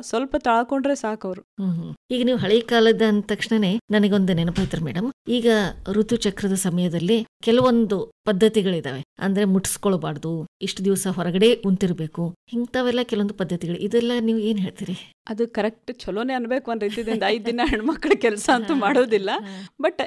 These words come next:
Speaker 1: ಹಂಗೇನಂತಿಲ್ಲ. ಕೆಲವೊಂದು ರಿಲಿಜನ್ ಅಲ್ಲಿ ಅವ್ರು
Speaker 2: ಹ್ಮ್.
Speaker 1: ಫಾಲೋ ಮಾಡ್ತಾರೆ, ಒಂದ್ ಐದ್
Speaker 2: ಹ್ಮ್.
Speaker 1: ದಿವ್ಸ ದೂರ ಕೂಡ್ಬೇಕು ಅಂತ ಹೇಳಿ.
Speaker 2: ಹ್ಮ್.
Speaker 1: ಐದ್ ದಿವ್ಸ ದೂರ ಕುಂದ್ರದು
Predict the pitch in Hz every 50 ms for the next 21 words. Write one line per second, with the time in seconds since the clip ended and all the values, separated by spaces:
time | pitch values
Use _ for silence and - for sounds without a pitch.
0 | - 240 254 262 294 320 302 311 320 302 285 285 277 - 254 233 254 285 311 -
1 | _ - 247 247 285 339 370 359 359 349 359 320 311 294 269 - - 220 247 254
2 | 277 320 320 262 302 285 262 226 220 214 254 277 - - 214 226 247 196 190 214
3 | 196 208 240 254 247 214 190 180 - 185 175 175 180 190 185 190 196 214 208 160
4 | 202 214 226 - 180 196 208 208 208 - 214 185 180 175 185 175 170 - 175 165
5 | 185 185 190 185 180 170 190 254 294 165 - _ _ - 208 240 277 247 233 294
6 | 311 311 - - 302 294 247 240 269 285 285 285 - 285 277 262 262 277 277 233
7 | 240 277 294 277 254 240 208 -